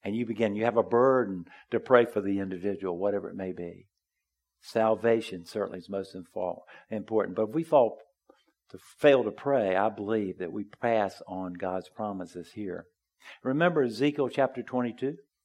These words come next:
verse thirty through thirty-one? It says this, "I looked for a man among them who would build up the wall and stand before me in the gap on behalf of the land so that I wouldn't have to destroy it."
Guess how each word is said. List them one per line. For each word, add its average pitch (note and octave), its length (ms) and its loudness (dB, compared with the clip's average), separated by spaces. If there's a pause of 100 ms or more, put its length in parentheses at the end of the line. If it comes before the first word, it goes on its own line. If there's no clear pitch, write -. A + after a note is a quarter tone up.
verse A#2 200 0
thirty A2+ 300 2
through G#2+ 180 -10
thirty-one? G#2 520 -4
It C3+ 60 -16 (640)
says C3 320 0
this, A#2 320 0
"I A2+ 140 4
looked C#3+ 320 4
for D#3+ 200 2
a C#3 60 4
man G#2+ 320 -2
among A2+ 360 0
them F#2+ 240 -6 (280)
who C3 160 4
would G#2 180 0
build C#3 240 6
up C#3 120 2
the C#3 80 0
wall G2+ 380 2
and F#2+ 160 -10
stand C3 440 -2
before B2 340 0
me G#2 140 -4
in G#2 80 -4
the G#2+ 80 -4
gap A#2 340 0 (240)
on G#2 160 -2
behalf A2 420 -2
of G2 100 -4
the G2 80 -2
land G#2+ 320 -4 (240)
so - 200 0
that G2+ 220 0
I F2+ 80 -2
wouldn't B2+ 340 4
have C3 160 0
to C3 80 0
destroy A#2 460 -4
it." - 100 -10